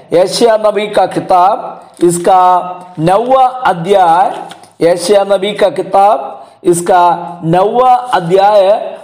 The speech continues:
हम लोगों को परिचित अध्याय है। उसका छठवां पद में हम लोग इसी प्रकार पढ़ता हूँ,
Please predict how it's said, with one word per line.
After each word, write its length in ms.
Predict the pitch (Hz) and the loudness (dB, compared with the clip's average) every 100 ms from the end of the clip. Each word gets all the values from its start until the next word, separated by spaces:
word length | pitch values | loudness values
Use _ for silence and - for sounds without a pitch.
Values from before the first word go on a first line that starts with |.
| - | -4
हम 140 | 170 | 0
लोगों 160 | 190 185 | 2 2
को 200 | 196 175 | 0 -2
परिचित 520 | 180 175 175 240 - | -2 -2 -2 -4 -2
अध्याय 500 | 180 165 185 208 214 | -2 0 2 2 2
है। 480 | 170 208 175 - - - _ | 0 -2 -4 -14 -20 -20 _
उसका 500 | - 175 180 190 180 | -2 -2 2 2 2
छठवां 540 | 175 180 - 220 240 262 | 2 -2 -2 0 2 0
पद 260 | 262 254 240 | -2 -6 -2
में 80 | 247 | -4
हम 120 | 226 | 0
लोग 140 | 233 | 0
इसी 220 | 226 233 | 0 -4
प्रकार 460 | 226 - 190 208 214 | -4 -2 0 2 0
पढ़ता 420 | 165 - 262 170 | -2 -4 -2 0
हूँ, 600 | 156 135 175 262 - - | 0 0 -4 -6 -16 -20